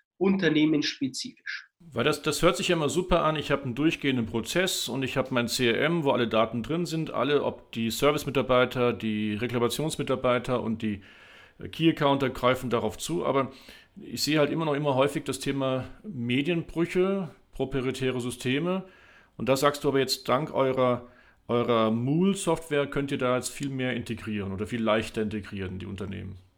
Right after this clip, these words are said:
Speaker 1: Das ist ein Ansatz, richtig. Ähm, ein weiterer Aspekt ist aber auch, sag ich mal, unsere sogenannten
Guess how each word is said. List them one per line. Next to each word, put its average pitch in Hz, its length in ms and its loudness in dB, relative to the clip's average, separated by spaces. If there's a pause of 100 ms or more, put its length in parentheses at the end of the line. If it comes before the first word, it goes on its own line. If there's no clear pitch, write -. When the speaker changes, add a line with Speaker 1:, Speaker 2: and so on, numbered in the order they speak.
(720)
Speaker 1:
Das 196 180 8
ist 190 120 0
ein 156 240 2
Ansatz, 147 560 2
richtig. 151 500 0
Ähm, 139 460 2
ein 131 160 -2
weiterer 180 420 2
Aspekt 165 440 -4
ist 160 180 -4
aber 147 300 2
auch, 147 360 -2 (420)
sag 139 100 -2
ich 143 100 -4
mal, 139 280 -2
unsere 151 640 0
sogenannten 135 720 -2